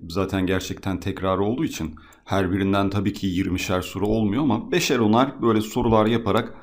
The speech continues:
bir genel bir tekrarımızı yapmış olacağız arkadaşlar. İlk sorumuz bir üslü sayı sorusu. Yukarıdaki şekil bir üzerinde üslü sayılar yazılı olan altı kutu yan yana dizilmiştir.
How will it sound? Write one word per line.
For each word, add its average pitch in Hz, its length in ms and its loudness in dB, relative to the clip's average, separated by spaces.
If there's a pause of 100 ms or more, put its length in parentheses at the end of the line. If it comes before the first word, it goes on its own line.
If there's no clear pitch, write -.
(280)
bir - 140 2
genel 117 400 8
bir 117 100 0
tekrarımızı 95 720 2
yapmış 101 360 0
olacağız 85 320 -2
arkadaşlar. 80 580 -8 (160)
İlk 160 200 0
sorumuz 113 540 2 (600)
bir 139 300 4
üslü - 280 0
sayı 113 260 2
sorusu. - 600 -2 (380)
Yukarıdaki 151 520 4
şekil 143 400 2
bir 135 240 4
üzerinde 107 720 2
üslü 123 260 -2
sayılar 113 400 4
yazılı 107 340 2
olan 98 260 4
altı 104 300 2
kutu - 200 -8
yan 101 180 4
yana 127 240 2
dizilmiştir. 131 720 0